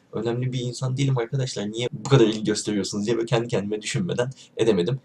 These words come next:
Hoşuma da gitti. Sizlerle muhabbet etmek de çok, e, keyifli oldu. Çekildiğimiz fotoğrafların bir kısmını bana yolladınız. Çok teşekkür ederim. E, zaten ben muhtemelen eğer kurguda, yani vakit bulup da kurguda ekleyebilirsem o fotoğrafları böyle bir sağdan soldan bir yerden artık müsait olan neresi varsa oradan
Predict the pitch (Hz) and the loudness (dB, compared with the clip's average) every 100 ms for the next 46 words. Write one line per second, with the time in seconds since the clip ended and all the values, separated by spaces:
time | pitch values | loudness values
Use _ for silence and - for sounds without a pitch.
0 | _ 113 117 123 98 90 - 131 135 - | _ -2 4 4 4 0 -4 -6 -6 -12
1 | - - 113 98 98 98 92 - - 143 | -6 -2 2 2 2 0 0 -4 -6 -6
2 | - 127 - _ - 117 - - 87 85 | -6 -6 -8 _ -2 -2 -2 -6 -4 -4
3 | 85 104 92 - 120 - - 98 85 - | -4 -2 -2 -4 -6 -2 0 0 0 -4
4 | - 123 139 156 175 170 147 147 160 151 | 0 2 4 6 4 4 2 2 0 0
5 | - - 151 143 151 143 143 143 175 - | -2 -2 0 2 4 4 4 2 -2 -4
6 | - 131 135 139 139 135 131 175 - _ | -2 0 2 0 2 2 0 -2 -8 _
7 | - 95 90 - 127 127 143 139 - 127 | -4 -4 -4 0 2 4 2 0 0 0
8 | 131 131 135 135 131 127 - 110 110 - | 2 2 2 4 2 0 -4 -4 -4 -4
9 | 120 117 120 120 - 135 107 95 92 110 | -4 2 4 4 2 -6 -6 -4 -4 -2
10 | 135 127 120 - - 110 113 120 - - | -4 -4 -8 -8 -6 -6 0 0 0 -2
11 | 117 123 131 139 135 - 117 - - - | -2 -2 -2 0 -2 0 0 -2 -14 -4
12 | 117 117 120 113 110 104 - 117 117 113 | 0 0 2 2 2 2 2 2 2 -2
13 | 107 110 117 113 104 98 92 - - 95 | -2 -4 0 -2 0 -4 -4 -8 -12 -8
14 | - 104 98 98 101 95 92 90 98 98 | -4 -2 -2 -4 -4 -4 -4 -4 -4 -4
15 | 101 | -6